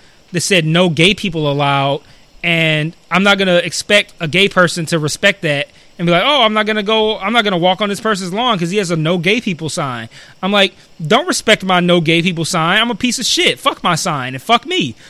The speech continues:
Like, don't act like somebody made some arbitrary rule that because they made this rule that it's worthy of respect. It's not. Like, and we need to stop playing that role of, like, uh, like, trying to fix things and trying to, like, "Oh, okay, well, let's, let's,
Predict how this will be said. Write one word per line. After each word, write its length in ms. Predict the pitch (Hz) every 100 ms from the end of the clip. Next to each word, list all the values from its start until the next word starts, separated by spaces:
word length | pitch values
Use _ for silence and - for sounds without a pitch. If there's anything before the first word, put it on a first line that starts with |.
| - -
Like, 280 | 196 180 165
don't 300 | 220 262 240 - -
act 180 | 208 233
like 220 | 214 180
somebody 520 | - - 208 208 196
made 360 | 165 160 202 202
some 180 | 202 185
arbitrary 540 | 160 190 190 220 214 165
rule 360 | 180 247 208
that 140 | 170 156
because 280 | 165 180
they 140 | 156 175
made 300 | 156 190 175
this 180 | 175 139
rule 280 | 190 226 180
that 120 | 170
it's 120 | 147
worthy 360 | 147 180 175 185
of 100 | 165
respect. 440 | 160 - 233 - - - -
It's 140 | - 175
not. 320 | 226 147 - - - -
Like, 180 | 175 170
and 100 | 156
we 80 | 214
need 140 | 226
to 80 | 175
stop 420 | - 214 196 180 - - - - _ _
playing 300 | - 214 214
that 180 | 196 175
role 340 | 160 208 214 190
of, 120 | 156
like, 420 | 165 156 151 - - - - - -
uh, 260 | 214 196
like, 220 | 196 180 -
trying 220 | 226 220
to 60 | 165
fix 400 | - 240 - -
things 340 | 208 165 151
and 100 | 165
trying 160 | 196 190
to, 60 | 180
like, 260 | 165 165 - - _
"Oh, 260 | 240 294 269
okay, 260 | - 220 214
well, 120 | 214
let's, 240 | 254 269 220
let's, 280 | 202 226 -